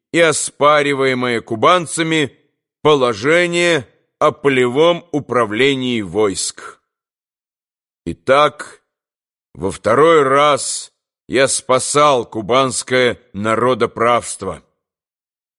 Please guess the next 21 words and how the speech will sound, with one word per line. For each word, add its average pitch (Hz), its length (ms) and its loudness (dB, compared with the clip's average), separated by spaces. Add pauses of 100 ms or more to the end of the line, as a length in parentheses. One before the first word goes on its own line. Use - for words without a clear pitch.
(720)
В - 40 -14
своём 127 480 0
решении 127 800 -2
я 131 380 -2
не 127 280 -4
был 95 220 -4
одинок. 95 760 -8 (540)
Однажды 110 680 -2
на 104 200 -6
докладе 110 800 -2 (680)
генералов 120 760 0
Драгомирова 123 880 -2
и 107 80 0
Лукомского 110 960 -4 (580)
зашёл 131 640 0
разговор 165 800 2
о 107 80 -2
том, 131 320 -2
что 123 300 -2
общественное 127 960 -4
мнение 151 720 -2